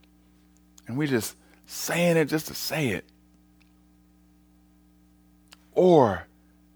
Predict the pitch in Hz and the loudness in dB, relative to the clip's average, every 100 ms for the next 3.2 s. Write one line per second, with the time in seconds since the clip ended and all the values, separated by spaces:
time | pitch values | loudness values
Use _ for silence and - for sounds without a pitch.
0 | _ _ 165 160 139 156 160 139 117 107 | _ _ 4 4 4 6 6 4 -4 -6
1 | 107 110 104 98 - - _ _ _ _ | -6 -4 -4 -6 -20 -20 _ _ _ _
2 | _ 127 113 123 127 110 - - 120 139 | _ -6 -2 2 4 2 0 -6 4 6
3 | 135 - | 6 4